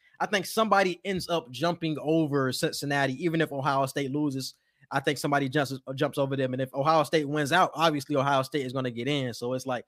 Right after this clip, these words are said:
I think they're in a situation where they're right there. They need a Alabama loss so Alabama can be completely out, and then everybody just files in after that. That's what they're looking for, because I think anything between three and four, they're gonna get jumped, bro,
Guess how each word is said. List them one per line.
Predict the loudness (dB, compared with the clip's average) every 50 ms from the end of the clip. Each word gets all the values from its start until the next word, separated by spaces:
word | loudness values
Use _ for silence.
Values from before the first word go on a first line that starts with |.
| _ _ _ _ _ -2
I | 0
think | 2 4 2 4
they're | 4 2 2
in | 2 0 -2
a |
situation | 0 -2 -4 -4 -2 0 0 0 -2 -4 -4
where | 0 0 0
they're | 2 2 0 0
right | 2 4 4 4 4 2
there. | 2 4 4 4 4 2 -2 _ -20 _ _
They | 2 2 4
need | 4 4 2 2 2 0 -2
a | -4 -4 -4 -4 -4
Alabama | -2 0 0 0 2 2 2 2 2 2 0 0
loss | 2 4 4 4 4 2 -2
so | -6 -4
Alabama | 0 2 2 2 4 2 2 2 2
can | 0 0 0
be | 0 0
completely | 0 -2 -4 -2 -4 -4 -4 -4 -4 -10 -2 2
out, | 2 2 2 0 -6 _ _ _ _ -6
and | -6 -4 -2
then | 0 0 0 0 0
everybody | 0 0 0 2 4 4 4 4 4
just | 2 0 -2 -2 -2 _
files | 0 2 2 2 2 0 -4 -6
in | -6 -6 -4 -4 -4
after | -4 -6 -4 -4 -2
that. | 0 0 0 0 0 2
That's | 2 2 2 0
what | -4 -6 -4 -2
they're | -2 -2
looking | -2 -2 -6 -8 -10 -16 -14 _
for, | -12 -12 -12 -14 _ _ _ _ -8
because | -6 -2 -2
I | -2 0
think | 0 0 -2 -2 -6 _ _ _ _ _ _ _ _
anything | -6 -4 -4 -4 -2 -2 -2 0 0
between | -4 -4 -4 -4 -2 -2 -2 -4
three | -4 -2 0 0 0
and | 0 -4
four, | -4 -4 -2 0 0 0 0
they're | 0 -2
gonna | -4 -4 -4
get | -6 -8 -12
jumped, | -12 -16 -18 -18 -18
bro, | -16 -14 -14